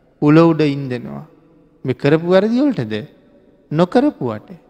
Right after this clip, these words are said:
ඇයි එහෙම පැටලෙන්නේ? පෙර සංසාරේ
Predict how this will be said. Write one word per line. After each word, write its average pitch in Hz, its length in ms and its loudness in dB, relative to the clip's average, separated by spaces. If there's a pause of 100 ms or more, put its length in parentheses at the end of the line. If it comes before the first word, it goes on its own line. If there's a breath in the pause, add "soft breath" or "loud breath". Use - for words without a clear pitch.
(600)
ඇයි 202 260 4
එහෙම 220 240 -2
පැටලෙන්නේ? 123 760 -4 (880)
පෙර 147 140 2
සංසාරේ 120 720 -4